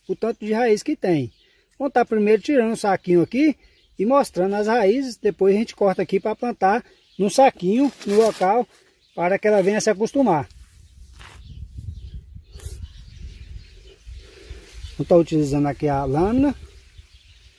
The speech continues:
para mostrar esse resultado aqui pra vocês, que o importante nosso é esse,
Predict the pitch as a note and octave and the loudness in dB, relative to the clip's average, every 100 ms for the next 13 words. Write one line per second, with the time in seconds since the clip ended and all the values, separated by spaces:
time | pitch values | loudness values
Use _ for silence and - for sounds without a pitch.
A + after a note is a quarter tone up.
0 | _ _ - _ - - D#3 D#3+ F#3 F3 | _ _ -20 _ -20 -16 -8 -2 0 -2
1 | - F3 F3+ F3+ G3+ - F3+ F3+ F#3+ F3 | 0 0 4 2 2 0 -2 -2 -2 -2
2 | G#3 B3+ - C#3 F#3+ G#3+ D#3+ C#3 F#3+ - | 2 2 0 -2 -2 0 0 2 -2 -2
3 | E3 G#3+ D4+ C#4+ E3+ C#3 - | -2 2 4 4 4 0 -4